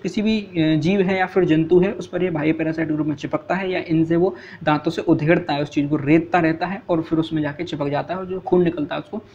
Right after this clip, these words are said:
चूसता रहता है, ठीक है। तो ये इस मुख की सहायता से ये किसी भी जीव पर चिपक जाता है, बाह्य पैरासाइट के रूप में रहता है। अगली बात करें, most of it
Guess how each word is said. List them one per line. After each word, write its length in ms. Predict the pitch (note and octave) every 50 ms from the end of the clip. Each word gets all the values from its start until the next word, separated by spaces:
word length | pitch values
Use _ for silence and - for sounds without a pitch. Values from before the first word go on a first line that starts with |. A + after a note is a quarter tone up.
| - - - - - - -
चूसता 260 | D#3+ C#3+ - - C#3
रहता 260 | A#2+ B2+ B2 - -
है, 80 | - - - _ _ _ - - _ -
ठीक 100 | - G#3+
है। 60 | C#4+ D#4+ - - - -
तो 60 | F3+
ये 300 | E3 D#3+ D#3+ F#3 A3 - -
इस 140 | A3 G3+ -
मुख 380 | A#3 A3 G3+ F#3+ F#3+ F#3 - G#3+
की 120 | G#3 A3+
सहायता 320 | G3+ G3 E3 E3 E3 E3+
से 140 | E3+ - F3+
ये 140 | F3+ F#3 F#3+
किसी 260 | F#3 - E3 - F3+
भी 100 | F3 F3
जीव 200 | D#3+ D3 D#3 D#3 -
पर 80 | A3 A3 - - - -
चिपक 240 | - C#3+ - D3+
जाता 260 | D3 D3+ D3+ D3 D#3+ F3
है, 100 | G3+ F#3+
बाह्य 240 | E3 D#3+ D#3 D#3+
पैरासाइट 380 | D#3+ E3 D#3 D3+ - D3+ C#3+ C#3+
के 60 | D3
रूप 100 | C#3+ D3
में 120 | D#3 E3 D#3
रहता 240 | D3 D3 - -
है। 260 | - - - - - - - - - - - - - - - - - - -
अगली 240 | - E3 F3+ F#3+ G3
बात 200 | F#3 F#3+ F#3+ F#3+
करें, 160 | - G3+ G3+
most 280 | G3 F3 F3 F#3+ G3+ -
of 140 | G#3+ G#3+ G#3
it 220 | - - G#3+